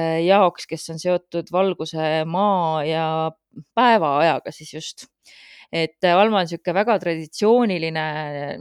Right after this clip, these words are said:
naiste roll, või õigemini see nimi siis seostub seal väga traditsioonilise naiste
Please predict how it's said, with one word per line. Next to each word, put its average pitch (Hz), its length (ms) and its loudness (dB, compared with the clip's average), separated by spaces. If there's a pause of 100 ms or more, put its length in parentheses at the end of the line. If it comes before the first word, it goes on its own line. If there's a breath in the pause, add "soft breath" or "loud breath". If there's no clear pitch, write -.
(340)
naiste 185 640 -2 (280)
roll, 156 640 0 (180)
või 156 160 -6
õigemini 160 320 -6
see - 160 -10
nimi 190 320 -2
siis 147 240 -14
seostub 190 480 0
seal 156 160 -8
väga 170 240 -2
traditsioonilise 156 800 -6
naiste 160 400 -6